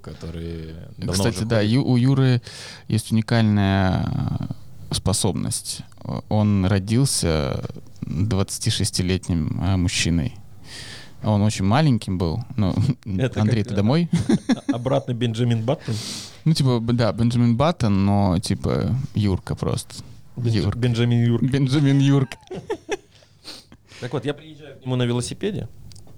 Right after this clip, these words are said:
Speaker 3: м, с рамкой такой весь, э, не помню даже зачем, но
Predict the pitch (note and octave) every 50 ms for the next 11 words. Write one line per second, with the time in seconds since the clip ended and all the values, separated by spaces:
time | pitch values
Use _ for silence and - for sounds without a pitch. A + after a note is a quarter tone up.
0 | - - - G#2 A2 G#2 G2 - A2 A2 A#2 C#3 D3 C#3 - G#2 - G2+ - G#2
1 | G#2 G2+ G2 - - - - - - - - - - - - - - - - -
2 | G#2 G#2 A#2 A#2 A#2 A#2 G#2+ G2+ G#2 G2 G2+ G2 G2+ G2+ G#2 - - F3+ G#3+ C3
3 | C3 D3 E3 E3+ D#3+ D3+ D3+